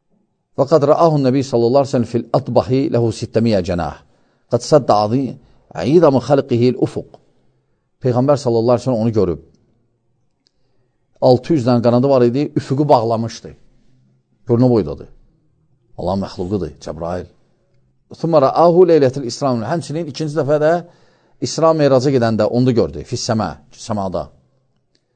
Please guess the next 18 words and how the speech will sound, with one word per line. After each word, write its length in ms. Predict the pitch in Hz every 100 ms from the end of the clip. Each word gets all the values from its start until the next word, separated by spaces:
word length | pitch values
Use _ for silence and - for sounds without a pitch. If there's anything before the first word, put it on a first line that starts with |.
| _ _ _ -
Allah 180 | 131
Taala 260 | 123 131 139
buyurur: 280 | 127 113 92
"Və 80 | 110
laqad 260 | 139 143 127
rəahu 480 | 127 131 151 139 156 165 127
nəzlətən 500 | 143 131 127 123 123
uxra 420 | - - 120 85 -
ində 420 | 143 170 151 127
sidratil 560 | - 135 131 127 151 143
muntaha, 580 | 131 170 175 135 78 - _ _ _ _ _ -
indəhə 640 | 107 107 101 101 98 95 - -
cənnətul 800 | 98 113 110 107 101 - 95 90 87
məva. 500 | 123 143 107 101 92 80 73 73 80 92 _ _ _ _ _ _ -
Və 100 | -
ləm 140 | 190 170
yarahu 300 | 156 143 127
fi 200 | 131